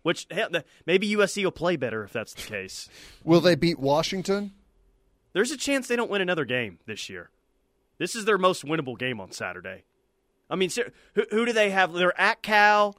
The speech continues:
Speaker 1: They play
Speaker 2: Washington,
Speaker 1: Washington at
Speaker 2: Oregon,
Speaker 1: home, at
Speaker 2: U C L A.
Speaker 1: Oregon, and U C L A. I mean, can you not see a world where they don't win another game?
Speaker 2: I can.
Speaker 1: This team was struggling to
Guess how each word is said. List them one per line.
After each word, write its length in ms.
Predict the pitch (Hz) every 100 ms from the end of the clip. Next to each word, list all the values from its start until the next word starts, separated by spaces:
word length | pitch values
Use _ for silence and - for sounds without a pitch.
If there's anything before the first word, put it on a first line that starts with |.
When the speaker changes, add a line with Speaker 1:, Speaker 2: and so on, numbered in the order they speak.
| _
Speaker 1:
They 260 | 113 135 -
play 260 | - 185 175
Speaker 2:
Washington, 140 | 175
Speaker 1:
Washington 500 | 170 196 190 156 165 208
at 80 |
Speaker 2:
Oregon, 60 | 170
Speaker 1:
home, 280 | 185 190 190
at 240 | 160 175 202
Speaker 2:
U 40 | 147
C 40 |
L 80 | 185
A. 40 |
Speaker 1:
Oregon, 300 | 190 185 185
and 180 | 170 156
U 140 | 151
C 180 | 160 156
L 180 | 143 131
A. 180 | 110 98
I 80 | -
mean, 360 | 156 151 135 117 _ _ _ _ -
can 140 | 156
you 80 | 147
not 220 | 170 180
see 180 | - 185
a 60 | 180
world 460 | 156 175 202 226 _ _ _
where 120 | 170
they 100 | 170
don't 160 | 180 185
win 120 | 190
another 240 | 190 202 190
game? 320 | 185 208 240 -
Speaker 2:
I 160 | 107 160
can. 340 | 180 190 220
Speaker 1:
This 200 | 190 196
team 240 | - 220 202
was 140 | 180
struggling 560 | - 185 185 190 185 175
to 520 | - 180 170 160 147